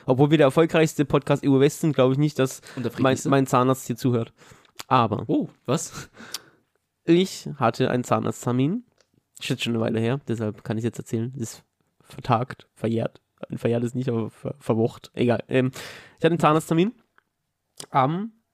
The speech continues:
Speaker 1: elften Januar. Genau, es war der elfte Januar.
Speaker 2: Okay.
Speaker 1: Und den hab ich irgendwie angenommen. Die hat gesagt, acht Uhr dreißig ist okay. Ich hab gesagt, ja, ja. Aber am elften Januar um acht Uhr dreißig war mir nicht danach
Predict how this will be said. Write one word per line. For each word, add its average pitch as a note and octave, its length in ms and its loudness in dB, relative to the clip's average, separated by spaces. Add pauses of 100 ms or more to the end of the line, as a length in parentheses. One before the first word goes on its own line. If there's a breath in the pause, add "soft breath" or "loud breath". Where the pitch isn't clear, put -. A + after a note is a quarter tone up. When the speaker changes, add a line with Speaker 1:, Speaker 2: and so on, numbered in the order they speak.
(160)
Speaker 1:
elften E3 720 -2 (1120)
Januar. A2 520 -2 (540)
Genau, A#2 200 0
es A#2 100 -10
war A#2 60 0
der A#2+ 80 2
elfte A#2+ 180 -6
Januar. A#2 320 -10 (500 soft breath)
Speaker 2:
Okay. B2 280 0 (460)
Speaker 1:
Und D3+ 200 2
den F3+ 120 6
hab F#3 120 4
ich G#3 200 0
irgendwie E3+ 340 4
angenommen. F#3 540 2
Die F3+ 60 4
hat D#3+ 100 0
gesagt, E3 260 0
acht A3 160 -2
Uhr G#3+ 60 4
dreißig A3 360 2
ist F#3+ 120 0
okay. F3+ 200 2
Ich A3+ 80 4
hab G3 80 2
gesagt, G#3+ 140 2
ja, C#4+ 180 8
ja. G3 400 6 (680)
Aber C#3 160 0
am C3 80 2
elften C#3+ 200 0
Januar D#3 220 4
um C3 80 2
acht C#3 120 -2
Uhr D3 60 0
dreißig D3 480 -2
war C#3 100 -2
mir D3 100 0
nicht C3+ 140 -2
danach A2+ 400 -6